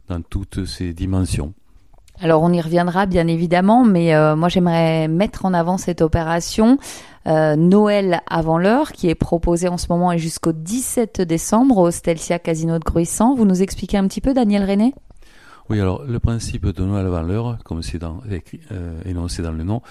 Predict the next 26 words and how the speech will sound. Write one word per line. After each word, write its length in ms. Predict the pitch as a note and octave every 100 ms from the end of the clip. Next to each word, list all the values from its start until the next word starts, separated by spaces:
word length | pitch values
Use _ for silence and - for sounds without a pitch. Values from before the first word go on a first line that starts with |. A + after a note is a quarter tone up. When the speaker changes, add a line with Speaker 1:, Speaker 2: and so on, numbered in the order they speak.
| - -
Speaker 1:
c'est 140 | - -
pour 160 | F#2
faire 300 | - G2+ F2+
des 100 | E2+
cadeaux 340 | F2+ F2+ G#2 C3
avant 240 | B2 A2+ A#2+
le 100 | G2
jour 160 | F#2
de 60 | F#2
Noël. 260 | E2 D2+ E2
Alors, 180 | E2 D#2+
ces 140 | -
cadeaux, 420 | - G2+ G2 G2+ - - - - -
on 200 | - F#2
peut 340 | E2+ F#2+ F2+ D#2 - _ -
y 100 | A2
participer 720 | - E2+ F#2 - F#2 - F2
parce 180 | - -
que 80 | -
c'est 160 | -
un 100 | D#2+
tirage 480 | D#2+ F2+ F2 D#2+ D#2 D#2 - - _ -
au 80 |
sort 380 | - - C#3 - - - - - _
en 320 | - G#2 F#2+ F2+
venant 500 | F#2 F2 F2+ E2